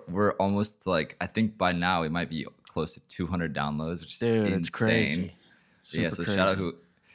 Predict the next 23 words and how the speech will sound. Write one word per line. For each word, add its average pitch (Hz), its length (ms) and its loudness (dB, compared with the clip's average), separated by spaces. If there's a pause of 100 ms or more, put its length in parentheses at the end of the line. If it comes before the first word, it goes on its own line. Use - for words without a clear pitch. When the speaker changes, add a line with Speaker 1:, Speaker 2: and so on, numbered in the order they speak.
(120)
Speaker 1:
so 78 100 -12
Speaker 2:
Yeah, - 20 -8
Speaker 1:
shout 98 320 2
Speaker 2:
who's 98 80 8
Speaker 1:
out 101 60 6
Speaker 2:
ever 110 180 8
listening 110 300 8
Speaker 1:
all 104 40 6
Speaker 2:
to 101 60 4
this 87 60 2
Speaker 1:
y'all. 87 100 2
Speaker 2:
fucking 107 300 4
nonsense. 95 680 -2 (540)
Speaker 1:
Dude, 80 380 -2
two 104 260 0
hundred 101 320 2
downloads 76 560 -2
in, 80 100 -4
like, 71 160 -8
the 73 80 -14
first - 320 -10
month. 69 240 -4
That's 71 200 -10